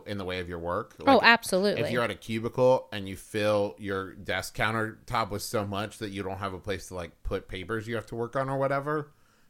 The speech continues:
Speaker 1: that's probably over. If it's hard to, like, move around 'cause you've strummed, you know, like, tinsel and streamers throughout your room,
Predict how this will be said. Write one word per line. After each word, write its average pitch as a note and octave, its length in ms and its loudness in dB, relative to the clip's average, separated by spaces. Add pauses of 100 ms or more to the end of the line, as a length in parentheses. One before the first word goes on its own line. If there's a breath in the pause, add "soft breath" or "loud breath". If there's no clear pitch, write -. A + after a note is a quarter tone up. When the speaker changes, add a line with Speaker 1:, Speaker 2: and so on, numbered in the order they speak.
(100)
Speaker 1:
that's G#2+ 280 0
probably G2 520 0
over. G2 220 0
If A2 160 -4
it's G2 140 -10
hard G#2+ 340 2
to, A2+ 80 0
like, F#2+ 180 0
move G2+ 220 -2
around G2+ 380 0
'cause G2 160 -4
you've F#2+ 120 -6
strummed, F#2+ 460 -2
you A2 220 -4
know, F#2 180 -6
like, F2+ 180 -6 (360)
tinsel G2+ 340 -4
and F#2+ 160 -6
streamers A2+ 480 -6
throughout C#3+ 240 -4
your D3+ 120 -2
room, E3 340 -2